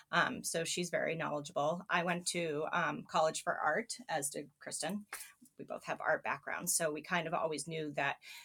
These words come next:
merchandising, as you know, was one of my loves, and, um, Kristen was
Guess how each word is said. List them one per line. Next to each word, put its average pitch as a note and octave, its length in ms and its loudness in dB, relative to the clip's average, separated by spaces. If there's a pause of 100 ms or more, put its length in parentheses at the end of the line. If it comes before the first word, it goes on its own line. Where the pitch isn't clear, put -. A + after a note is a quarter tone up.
(140)
merchandising, F3 1000 6
as D#3 240 2
you E3+ 100 -2
know, C#3 260 2
was D3 300 -4
one E3 200 -2
of D3+ 100 -6
my D#3 160 0
loves, - 500 0
and, D#3 380 -2
um, D3+ 300 -4
Kristen D#3+ 440 -2
was D3+ 340 -2